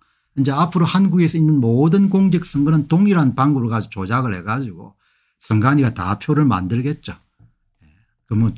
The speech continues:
잘 보인 친구들은 좀 올려줄 수 있는 것이고 또 어떤 사람 쿡 찍어서 뭡니까? 예, 그냥 낙선시킬 수도 있는 것이고. 음. 또 동일한 방법, 예,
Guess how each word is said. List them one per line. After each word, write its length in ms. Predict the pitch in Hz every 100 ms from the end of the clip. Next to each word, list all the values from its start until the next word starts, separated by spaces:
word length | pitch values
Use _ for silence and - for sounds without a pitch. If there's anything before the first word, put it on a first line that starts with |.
| -
잘 240 | - 107 110
보인 340 | 131 135 131
친구들은 480 | - 139 117 104 95
좀 160 | 101 101
올려줄 460 | 143 139 117 117
수 160 | 104 -
있는 260 | 85 92
것이고 400 | 101 110 - 92 85 _ _ _ _ -
또 100 | 117
어떤 240 | 113 139
사람 300 | 143 127 117
쿡 260 | - 151 -
찍어서 400 | 208 165 156 123
뭡니까? 540 | 101 98 113 117 - _ _ _ _ _
예, 180 | 87 82 _ _ _ _
그냥 420 | - 107 107 101 110
낙선시킬 680 | 127 - 147 131 - 95
수도 160 | 82 104
있는 240 | 82 85
것이고. 420 | 90 98 - - 80 _ _ _
음. 120 | 90 82 _ _ _ _ _ _ _ _ _ _ _ -
또 280 | 170 170 165
동일한 500 | 170 240 220 139 113
방법, 420 | 117 131 95 - _ _ 101
예, 160 | 95